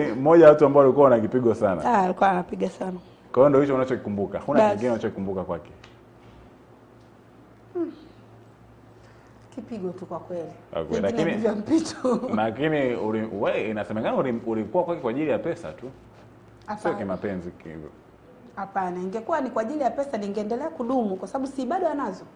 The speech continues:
Speaker 1: Mm.
Speaker 2: Au huko aliko ningempandia ndege, si
Speaker 1: Mm.
Speaker 2: hapo tu.
Speaker 1: Mm.
Speaker 2: Kwa sababu still bado anazo. Kwa hiyo, kwa nini nimeondoka saa hizi? Nimekuja kuwa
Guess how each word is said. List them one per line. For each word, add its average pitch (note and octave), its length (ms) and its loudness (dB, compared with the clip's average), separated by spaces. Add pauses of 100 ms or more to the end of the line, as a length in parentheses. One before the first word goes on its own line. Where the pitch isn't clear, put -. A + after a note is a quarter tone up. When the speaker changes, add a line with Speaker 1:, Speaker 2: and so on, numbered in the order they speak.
(120)
Speaker 1:
Mm. F2 200 -10 (120)
Speaker 2:
Au C3+ 120 -4
huko - 180 2
aliko A#3+ 320 2
ningempandia G#3 680 0
ndege, G3 400 -2
si - 160 -12
Speaker 1:
Mm. D4 60 -6
Speaker 2:
hapo D#4+ 280 0
tu. A3 300 0 (140)
Speaker 1:
Mm. G3+ 180 -6 (200)
Speaker 2:
Kwa A3 80 -4
sababu C#4+ 320 2
still F#4+ 280 -2
bado B3+ 240 6
anazo. G#3 360 2
Kwa A#3 120 2
hiyo, A#3 100 4
kwa A#3+ 120 4
nini C#4+ 220 0
nimeondoka G#3+ 500 0
saa G3 120 -6
hizi? F#3 180 -4
Nimekuja F#3+ 440 -2
kuwa F#3+ 340 2